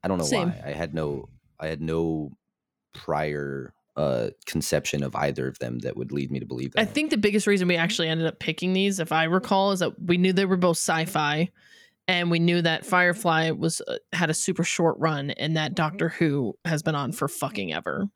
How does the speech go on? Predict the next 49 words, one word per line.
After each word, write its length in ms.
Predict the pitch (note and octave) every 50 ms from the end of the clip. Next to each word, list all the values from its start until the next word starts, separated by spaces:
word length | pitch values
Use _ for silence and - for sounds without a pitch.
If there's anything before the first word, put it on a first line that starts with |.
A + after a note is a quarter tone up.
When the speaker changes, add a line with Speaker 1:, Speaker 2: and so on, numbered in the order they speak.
| _ _ _ _
Speaker 2:
That 60 | -
was 120 | D3+ - -
Speaker 1:
Yeah. 40 |
Speaker 2:
kind 140 | - E3+ D#3
of 80 | C#3+ D3
another 320 | D#3 D#3 D3+ C#3+ D3+ D3
reason 580 | C#3+ C#3 C3+ D3 - - B2 D3 D3 C3+ - -
why 220 | B2+ C3+ C#3+ C#3+
we 100 | C#3 C#3+
actually 320 | C#3 C3+ D#3+ - - A2 F2+
ended 160 | A#2+ B2 A2+
up 80 | F#3
picking 300 | - - E3+ - - G#3
these 180 | D3+ F#2 F3 -
together. 460 | - F#3 D#3+ D3+ D3 D3 D3+ E3 F#3 - - -
Speaker 1:
True. 240 | - - - - - C#3
Speaker 2:
Less 420 | F#3+ F#3+ F#3 E3+ E3 - - -
of, 300 | F3+ D#3 E3 - - - G#2 G2 - - -
like, 280 | F3 D#3+ D3+ D3+ -
their 140 | D#3 D#3 D#3
shows 580 | D#3+ - - - - E3+ E3 E3 F3 E3+ E3+ -
would 80 | F#3+ F3
be 100 | F3+ F#3+
similar, 500 | F3+ - G3+ G3 F#3+ F#3+ F#3+ F#3+ F#3+ F#3+
but 140 | E3+ F3 B2
more 240 | D#3+ D#3+ D#3+ D#3+
so 240 | D#3+ - - E3+ D#3+
why 360 | D#3 D3+ D3+ D3+ D3 D3+ D3+
is 300 | D3 D3 D3 C#3 D#3+ D#3+
Doctor 320 | - - C#3+ - - - D#3
Who 360 | - - D#3 D#3 D3+ D3+ C#3+ - _ _ _ _ _ _ _ _ _ _ _ -
so 240 | - - G#3 F#3 E3+
successful 640 | E3 F3+ E3 - - D#3+ D#3 - - E3 D#3 D3 C#3+
and 140 | D3 D#3 D3+
been 100 | D#3 D3+
on 160 | D3+ D3 D3
as 100 | D3 -
long 140 | C#3 D3 D#3+
as 80 | D#3
it 80 | D3 -
has, 300 | - C3+ C3+ D#3+ D#3 -
and 100 | C#3+ D3+
why 380 | D3+ D3 D3 D3 D3+ B2+ C#3 D3+ E3+ -
was 200 | - - D#3+ -
Firefly 720 | - - C#3+ D3+ C#3+ D3 - - - C3 C3+ B2+ C3+ F3+ G3 A#3 - _ _ _ _ _ _ _ _ _
s-, 120 | - - -
like, 280 | C3 C3+ C#3+ C3+ C3+ - - - - - _ _ _ _ -
Speaker 1:
Not. 60 | -
Speaker 2:
not? 240 | D#3 B2+ G#2+ -